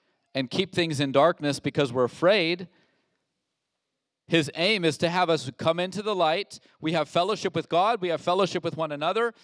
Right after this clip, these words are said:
We're literally, the dark, vile things become light. They become our testimony. What, what, what bound us in shame now becomes something of God where we can say, "God cleanses us."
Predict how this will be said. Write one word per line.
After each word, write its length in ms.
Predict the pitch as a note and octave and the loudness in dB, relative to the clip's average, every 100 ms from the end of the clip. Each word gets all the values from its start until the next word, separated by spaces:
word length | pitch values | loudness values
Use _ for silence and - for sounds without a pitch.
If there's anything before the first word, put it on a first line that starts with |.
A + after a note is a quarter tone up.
| - _ _ - | -20 _ _ -4
We're 140 | D#3+ | -2
literally, 580 | D#3+ G3 - G#3+ G#3 G#3 | 0 -2 0 0 0 -2
the 160 | F3 D#3+ | -2 -4
dark, 420 | C3 E3 G3+ - | 0 2 2 -2
vile 380 | D3 E3 G3 F#3 | -2 0 2 0
things 320 | F#3+ G3 E3+ | -4 -4 -4
become 460 | F3+ F3 - G3 | -4 -4 0 -2
light. 380 | F3 F#3+ G3 C3+ - | 0 0 -2 -4 -4
They 80 | |
become 460 | D#3 D#3 - F#3+ F#3+ | -2 -2 0 0 2
our 160 | E3+ F3 | 0 0
testimony. 800 | - G#3+ - F#3+ C#3 A2+ B1+ - _ _ _ _ _ _ | 0 -2 -2 -2 -2 -2 -8 -20 _ _ _ _ _ _
What, 240 | - D3+ D3+ | 0 0 2
what, 300 | D3 E3 - | 2 2 2
what 300 | E3 C#3+ C3+ | -2 -2 0
bound 320 | D#3+ G3+ G#3 | 0 0 0
us 180 | G3 E3 | -2 -2
in 80 | E3+ | -6
shame 460 | - F3+ F#3 F3+ | -4 -4 -6 -4
now 180 | E3 F#3 | 0 0
becomes 440 | F#3+ F3+ F3+ E3+ | 0 -2 -2 -4
something 460 | - F3+ F3+ F#3+ F3 | -4 -4 -4 -6 -4
of 160 | D3+ A#2 | -4 2
God 320 | D#3 F3+ D3+ | 4 4 2
where 120 | D3 | -2
we 100 | D3+ | -4
can 140 | D#3+ | -6
say, 180 | C#3 D#3 | -2 -4
"God 480 | C3+ D#3 F3+ F#3 F3+ - _ _ _ | 0 2 4 2 -2 -14 _ _ _
cleanses 680 | - D#3 E3 A#3 B3 F#3+ D#3 | -6 0 4 4 2 0 4
us." 500 | D3+ F2+ - - - | 2 2 -4 -14 -16